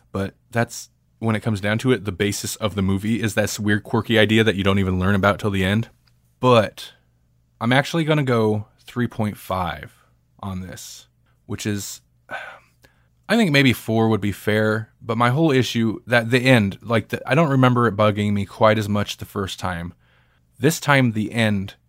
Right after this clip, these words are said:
and just, like, the sudden change of pace and just how weirdly over the top it goes, really kinda bugged me this time. Um, so I'd say for that a reason alone, it knocks it down half a star, so three point five. Otherwise, maybe a four, but something feels weird about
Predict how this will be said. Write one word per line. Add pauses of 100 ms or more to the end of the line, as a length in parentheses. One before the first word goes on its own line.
(220)
and
just,
like,
the
sudden
change
of
pace
and
just (320)
how (320)
weirdly
over
the
top
it
goes, (420)
really
kinda
bugged
me
this
time. (560)
Um,
so
I'd
say
for
that
a
reason
alone, (500)
it
knocks
it
down (200)
half
a
star,
so
three
point
five.
Otherwise,
maybe
a
four, (160)
but (380)
something
feels
weird
about